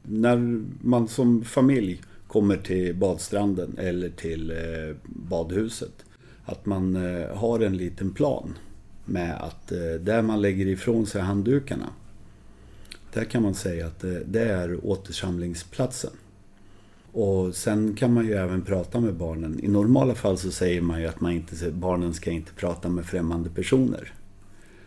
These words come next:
Men, eh, man kan prata med barnen och förklara att man, hittar man någon, om man kommer bort så kan man be om hjälp. Eller att man letar sig tillbaks där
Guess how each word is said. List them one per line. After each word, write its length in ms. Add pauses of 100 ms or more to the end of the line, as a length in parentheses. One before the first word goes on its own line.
(300)
Men, 480
eh, 520 (640)
man 180
kan 160
prata 340
med 120
barnen 400
och 60
förklara 440
att 160
man, 300
hittar 440
man 220
någon, 300 (340)
om 200
man 140
kommer 260
bort 320
så 180
kan 220
man 380 (260)
be 260
om 160
hjälp. 440 (1200)
Eller 540 (300)
att 180
man 280
letar 360
sig 160
tillbaks 760 (120)
där 580